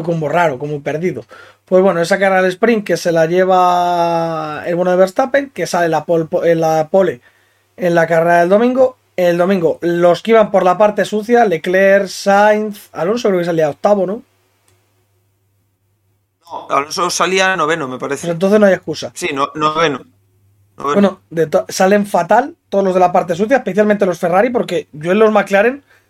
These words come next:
Speaker 1: que salían quinto y sexto, no los vi salir tan mal. Ni a Magnussen. O sea, que ninguno de esos tres salió mal. Algo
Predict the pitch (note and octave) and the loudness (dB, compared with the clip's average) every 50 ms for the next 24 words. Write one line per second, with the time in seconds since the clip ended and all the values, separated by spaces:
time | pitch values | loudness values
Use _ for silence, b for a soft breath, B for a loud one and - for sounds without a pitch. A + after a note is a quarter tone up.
0 | _ _ _ _ - F#3+ F3 F#3 F3+ F#3 G3 F#3+ G3 G#3 G#3 G3+ G3+ G3 F3+ F#3 | _ _ _ _ -2 -2 0 0 0 0 0 0 0 -2 -4 0 0 -2 0 0
1 | F#3+ F#3 - - B3+ C4+ B3+ A3 G3 F#3 F3 F3 F3 E3+ D#3+ - D3 C#3+ D3+ G#3+ | -2 -2 0 0 2 4 4 2 2 2 -2 -2 -4 -4 -2 -2 -2 0 0 0
2 | B3+ - - _ _ _ _ _ _ _ _ _ _ _ _ _ _ _ _ _ | -2 -2 -4 _ _ _ _ _ _ _ _ _ _ _ _ _ _ _ _ _
3 | _ _ _ _ - E3 F#3+ F#3 F3 G3 A3+ A#3+ A#3+ G3 D#3 C#3 C#3 A#2+ A#2+ - | _ _ _ _ -6 -2 0 2 4 2 2 2 0 -4 -8 -10 -12 -14 -14 -16
4 | _ _ _ _ _ _ _ _ _ _ _ _ _ _ _ _ _ - - E3 | _ _ _ _ _ _ _ _ _ _ _ _ _ _ _ _ _ 0 2 2
5 | E3 D#3+ D3+ E3 D#3 C#3+ B2 A#2+ B2+ C#3+ D3 D#3+ F3 F#3+ G3 G3 G3 G3 G#3 F#3 | 2 2 -2 -2 -2 -2 -2 -2 -4 -6 -6 -2 0 2 2 2 2 2 2 0
6 | F#3+ F#3+ F3+ E3+ F3+ G#3+ A#3+ - - - G3+ A3 G#3+ G#3+ G#3 F#3 E3+ - | 2 2 2 2 2 0 0 -2 -2 0 0 2 4 4 4 2 0 -2